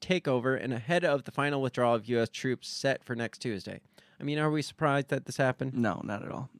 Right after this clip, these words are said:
Speaker 2: I mean, you just take everybody that's a target and put 'em in one place.
Speaker 1: Yeah. And
Speaker 2: Yeah.
Speaker 1: we, we had, we had said that there's gonna be
Speaker 2: Mm-hmm.
Speaker 1: probably, um,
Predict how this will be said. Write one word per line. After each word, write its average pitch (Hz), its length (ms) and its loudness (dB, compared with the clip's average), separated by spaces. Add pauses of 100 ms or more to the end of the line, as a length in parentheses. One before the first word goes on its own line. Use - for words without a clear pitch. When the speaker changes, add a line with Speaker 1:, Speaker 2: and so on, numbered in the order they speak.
(240)
Speaker 2:
I 120 80 0
mean, 120 200 0
you 123 140 2
just 113 240 -4 (380)
take 143 260 0
everybody 117 640 2 (440)
that's 117 200 -2
a - 20 -8
target 117 320 2
and 95 100 -2
put 120 120 -4
'em 113 100 -2
in 113 80 -2
one 113 220 -2
place. 110 580 -4 (380)
Speaker 1:
Yeah. 127 220 8 (280)
And 170 140 4
Speaker 2:
Yeah. 185 40 4
Speaker 1:
we, 190 160 4
we 165 200 0
had, 165 180 0 (320)
we 180 140 -2
had 160 140 -2
said 135 280 0
that 123 160 0
there's 120 180 2
gonna 110 160 -4
be 110 320 0 (300)
Speaker 2:
Mm-hmm. 151 80 -6
Speaker 1:
probably, 123 640 6 (460)
um, 113 480 0